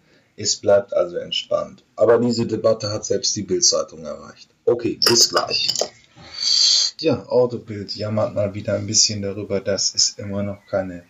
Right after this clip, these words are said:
günstigen Elektroautos gibt. Ah, es ist nicht ganz richtig. Es gibt von deutschen Herstellern nicht unbedingt günstige Elektroautos.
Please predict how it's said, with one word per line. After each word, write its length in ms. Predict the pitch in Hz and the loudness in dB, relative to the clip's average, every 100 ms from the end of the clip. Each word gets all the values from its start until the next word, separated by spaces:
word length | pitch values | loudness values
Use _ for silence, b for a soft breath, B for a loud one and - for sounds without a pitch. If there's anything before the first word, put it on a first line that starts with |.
| b b b b _ | b b b b _
günstigen 540 | 110 101 - 92 87 | -4 0 0 -2 -8
Elektroautos 1040 | 87 95 95 - 92 87 92 - 92 - - | -8 -4 -6 0 4 6 4 2 0 0 2
gibt. 320 | 135 - - B B B B B B B B B B - | -2 -4 -20 B B B B B B B B B B 0
Ah, 300 | - 123 - | 2 4 2
es 140 | - - | 2 2
ist 160 | - | 2
nicht 200 | 139 - | 2 0
ganz 360 | 131 120 117 139 | 0 2 2 0
richtig. 400 | 170 - 110 104 | 0 -2 -2 0
Es 240 | 110 - | 0 0
gibt 200 | 131 127 | -2 -10
von 600 | - 117 120 117 113 110 - _ _ _ _ - | -10 -2 2 4 2 0 -6 _ _ _ _ 2
deutschen 1900 | 120 120 120 - 139 135 127 127 - 131 127 - - 57 67 98 110 98 - - B B B B B B - | 6 6 4 0 0 -2 -2 -4 -10 -16 -20 -20 -20 -20 -20 -16 -12 -12 -14 -16 B B B B B B -8
Herstellern 540 | - 180 - 110 101 92 | 4 6 6 6 4 2
nicht 220 | 90 - | -6 -8
unbedingt 580 | 107 101 92 95 98 - - | -8 -8 -8 -8 -8 -10 -20
günstige 800 | - 101 104 - - 87 92 90 | -14 -6 -2 -2 -2 -6 -4 -2
Elektroautos. 800 | 90 98 95 92 87 - - 92 | -4 -4 -6 2 4 4 0 -6